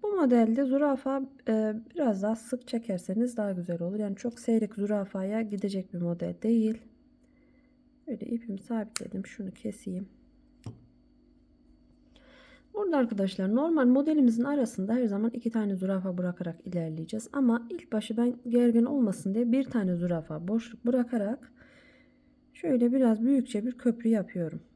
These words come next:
Bakın şu şekilde. Bunun içine geriye dönüyorum. İpimi şöyle biraz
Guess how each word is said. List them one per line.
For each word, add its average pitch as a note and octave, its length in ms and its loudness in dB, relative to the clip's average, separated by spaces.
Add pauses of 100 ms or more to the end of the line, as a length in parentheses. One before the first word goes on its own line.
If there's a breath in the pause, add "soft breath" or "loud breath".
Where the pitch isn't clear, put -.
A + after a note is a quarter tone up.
(240)
Bakın F3+ 220 -12
şu - 180 -16
şekilde. E3+ 720 -8 (3750 soft breath)
Bunun E4+ 260 2
içine A#3+ 420 2
geriye G3+ 500 4
dönüyorum. B3+ 760 4 (1800 soft breath)
İpimi D4 300 2
şöyle C4 320 6
biraz A#3 340 4